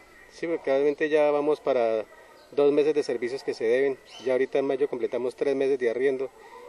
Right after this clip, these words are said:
y imagínense, pues la dueña de la casa pues tiene también necesidades que cumplir también, y uno sin poder pagar, sin poder trabajar, ¿cómo hace uno para, para quedar bien? Aquí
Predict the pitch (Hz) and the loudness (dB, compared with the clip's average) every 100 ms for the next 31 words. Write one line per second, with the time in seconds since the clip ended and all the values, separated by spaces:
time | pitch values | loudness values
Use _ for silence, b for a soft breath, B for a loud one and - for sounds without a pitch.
0 | - 120 113 - - 117 127 131 127 107 | -12 -8 -8 -10 -12 -6 -4 -4 -4 -4
1 | 107 117 123 147 135 117 139 143 - 123 | -2 -2 0 0 -2 -6 -6 -8 -6 -6
2 | 127 127 117 120 120 - B B B - | -4 -2 -2 -4 -10 -18 B B B -4
3 | 139 131 113 120 151 135 - 131 127 123 | -2 -2 -2 -2 0 -2 -6 -10 -10 -6
4 | 143 147 - 113 123 131 120 123 127 131 | -6 -6 -6 -6 -2 -2 -4 -4 -4 -4
5 | 127 117 117 107 131 131 127 120 113 113 | -8 -4 -4 -2 -4 -2 -2 -4 -6 -4
6 | 135 123 120 120 - 135 135 127 135 135 | -2 -2 -2 -6 -6 -2 -2 0 -2 -2
7 | 131 117 110 - B B B - 120 - | -2 -4 -6 -14 B B B -10 -8 -4
8 | 120 127 143 127 - 131 | -4 0 0 -2 -4 -6